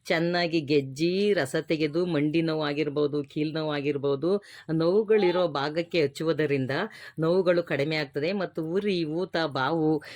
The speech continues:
ಇವೆಲ್ಲವೂ ಸಹ ಕಡಿಮೆ ಆಗ್ತದೆ. ಇದರಲ್ಲಿ ಹೈ ಫೈಬರ್ ಇರುವುದರಿಂದ ಜೀರ್ಣಕ್ರಿಯೆ ಚೆನ್ನಾಗಿ, ಆ, ನಡೆಯುತ್ತದೆ, ಹಸಿವು ಕಡಿಮೆಯಾಗುತ್ತದೆ, ತೂಕ ಕಡಿಮೆಯಾಗುತ್ತದೆ. ಗುಪ್ಪಟೆ ಗಿಡದ ಎಲ್ಲ ಭಾಗಗಳನ್ನು ಉಪಯೋಗಿಸಬಹುದು, ಆದರೆ ಹಣ್ಣಿನ ಮೇಲೆ ಇರುವ ಬೆಲೂನಿನಂತೆ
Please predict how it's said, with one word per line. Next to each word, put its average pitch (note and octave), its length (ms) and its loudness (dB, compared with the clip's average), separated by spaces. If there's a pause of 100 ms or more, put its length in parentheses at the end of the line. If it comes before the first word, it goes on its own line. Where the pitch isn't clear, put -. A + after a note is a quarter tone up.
(100)
ಇವೆಲ್ಲವೂ D#3+ 420 4
ಸಹ F3+ 180 0
ಕಡಿಮೆ D3 340 4
ಆಗ್ತದೆ. C#3+ 760 2
ಇದರಲ್ಲಿ G#3 480 8
ಹೈ G#3+ 440 8
ಫೈಬರ್ G3 480 6
ಇರುವುದರಿಂದ D3 600 4 (440)
ಜೀರ್ಣಕ್ರಿಯೆ G3 720 4
ಚೆನ್ನಾಗಿ, D#3 720 2
ಆ, - 420 -4
ನಡೆಯುತ್ತದೆ, D#3 760 4
ಹಸಿವು A#3+ 840 2
ಕಡಿಮೆಯಾಗುತ್ತದೆ, F3 1200 0
ತೂಕ A3 320 4
ಕಡಿಮೆಯಾಗುತ್ತದೆ. D#3 760 2
ಗುಪ್ಪಟೆ G#3+ 240 2
ಗಿಡದ F3+ 340 -2 (120)
ಎಲ್ಲ D3+ 440 0
ಭಾಗಗಳನ್ನು D3+ 480 -2 (220)
ಉಪಯೋಗಿಸಬಹುದು, B2 880 -2
ಆದರೆ B2 460 0
ಹಣ್ಣಿನ C#3+ 540 0
ಮೇಲೆ C3+ 400 -2
ಇರುವ B2+ 240 -4
ಬೆಲೂನಿನಂತೆ C3+ 1000 -4